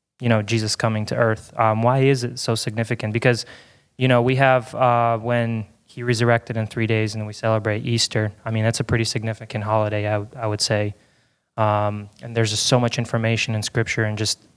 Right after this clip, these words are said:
how, how powerful God is through, you know, his resurrection. But when we go back and look at his birth, um, if you look into Scripture, I think you can find a lot of things that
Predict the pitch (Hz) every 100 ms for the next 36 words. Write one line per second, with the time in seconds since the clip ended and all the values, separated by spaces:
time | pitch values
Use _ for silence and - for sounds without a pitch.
0 | 131 123 117 113 110 - _ _ _ -
1 | - 117 - 120 117 - 113 113 107 113
2 | 113 101 - - _ - 120 113 107 -
3 | _ _ 113 107 110 107 110 104 107 107
4 | - 104 101 - - _ _ 123 120 123
5 | 120 117 120 123 127 120 113 117 117 107
6 | - - 117 107 101 123 123 110 - -
7 | _ _ _ _ _ 117 110 107 110 -
8 | 117 120 120 113 120 - 123 120 - 120
9 | 113 107 101 - - 127 - 113 113 113
10 | - 110 117 110 107 107 107 104 113 107
11 | 101 107 101